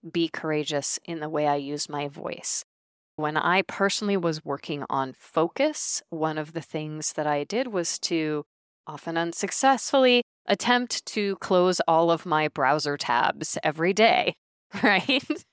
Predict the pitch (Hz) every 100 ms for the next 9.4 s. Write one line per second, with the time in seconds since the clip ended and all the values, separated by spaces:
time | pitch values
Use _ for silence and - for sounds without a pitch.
0 | _ - - 302 277 262 - _ _ 220
1 | 277 277 - - 330 349 - 381 370 359
2 | 349 - 262 254 254 220 196 - _ -
3 | 220 208 247 294 349 277 262 - - 214
4 | 196 190 185 180 170 - - 233 175 139
5 | 135 _ _ - 220 262 359 - - 320
6 | - 359 - 233 233 - - 208 - 208
7 | - - 214 185 - - 220 226 262 269
8 | 175 143 143 - - _ _ - 180 185
9 | 220 285 -